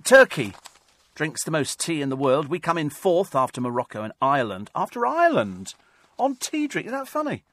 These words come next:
I never thought that'd be that. Um, how many cups a day? We sup a hundred and sixty-five million cups a day in this country. Tea arrived here in sixteen fifty-seven. Yorkshire tea is Britain's most popular brand.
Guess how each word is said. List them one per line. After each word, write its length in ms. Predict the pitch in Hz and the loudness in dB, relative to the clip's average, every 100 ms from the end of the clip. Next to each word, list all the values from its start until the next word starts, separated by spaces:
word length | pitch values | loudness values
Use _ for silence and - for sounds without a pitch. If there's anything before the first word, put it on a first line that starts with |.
| _ _ _ _ _ - | _ _ _ _ _ -8
I 40 | |
never 140 | 277 233 | -6 -4
thought 200 | 196 151 | -6 -8
that'd 180 | 113 92 | -8 -8
be 120 | 101 | -10
that. 200 | 101 151 _ _ _ _ | -10 -12 _ _ _ _
Um, 340 | - 147 156 143 _ _ _ | -4 -2 -2 -8 _ _ _
how 120 | - 190 | -4 -2
many 140 | 214 | -2
cups 300 | - 202 156 | 0 0 0
a 60 | 180 | 2
day? 320 | 175 190 220 | 2 2 0
We 480 | 117 180 208 208 247 - | -6 -4 -4 -6 -10 -12
sup 280 | - - 170 | -8 -6 -6
a 60 | |
hundred 260 | 160 180 180 | -6 -10 -10
and 100 | 175 | -10
sixty-five 840 | - - - 175 - 143 131 131 - _ _ _ _ _ _ | -10 -12 -14 -10 -6 -4 -4 -8 -10 _ _ _ _ _ _
million 580 | 143 151 202 226 104 85 | -6 -2 0 0 -4 -8
cups 520 | - 117 - - - - _ - | -10 -10 -10 -16 -16 -18 _ -16
a 40 | |
day 380 | 113 107 92 - - | -10 -8 -10 -14 -14
in 140 | 98 | -12
this 140 | 98 | -12
country. 400 | - 107 82 139 | -12 -12 -12 -16
Tea 200 | - - | -14 -10
arrived 340 | 131 110 98 - | -6 -6 -6 -10
here 100 | 95 | -12
in 80 | 95 | -12
sixteen 380 | 113 - 95 | -16 -14 -14
fifty-seven. 580 | 92 101 101 - 147 175 - - - | -14 -16 -14 -8 -6 -8 -12 -14 2
Yorkshire 380 | 196 226 - | 4 4 0
tea 300 | 160 - 165 | -4 -4 -4
is 100 | 131 | -4
Britain's 320 | 101 143 143 120 | -4 -6 -6 -6
most 220 | 123 - | -8 -4
popular 360 | 160 - 180 | -6 -4 -6
brand. 460 | 151 143 123 107 95 | -4 -2 -2 -4 -10